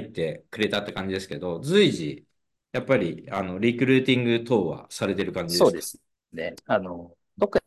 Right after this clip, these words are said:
Speaker 2: にやっぱりこう、今事業が急拡大していて、まあ、
Speaker 1: うん。
Speaker 2: 新しい事業を作っていったりとか、その、その中で新しい役割とかも出てきているので、
Speaker 1: うん。
Speaker 2: まあ、当然、内部登用とかもしていこうと思ってるんですけど、採用自体は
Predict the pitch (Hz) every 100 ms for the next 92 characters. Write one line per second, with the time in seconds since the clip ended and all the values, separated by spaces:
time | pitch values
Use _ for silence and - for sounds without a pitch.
0 | _ _ - 90 85 87 - 98 90 95
1 | 139 95 139 123 82 85 - 95 - -
2 | 90 80 - - 82 - - 85 80 80
3 | 123 104 110 120 127 90 90 73 65 -
4 | _ _ _ _ 117 - 110 - 78 -
5 | 87 69 - - 78 92 85 - 147 185
6 | - 82 98 95 - 92 82 78 80 -
7 | - 76 101 - _ 90 82 - - 90
8 | 87 92 85 69 85 87 82 - _ _
9 | _ 110 104 170 160 220 214 - _ _
10 | _ 160 170 170 170 170 165 110 - 80
11 | 82 - 120 - 113 - 80 - 80 73
12 | - 87 82 151 147 147 135 143 95 73
13 | 64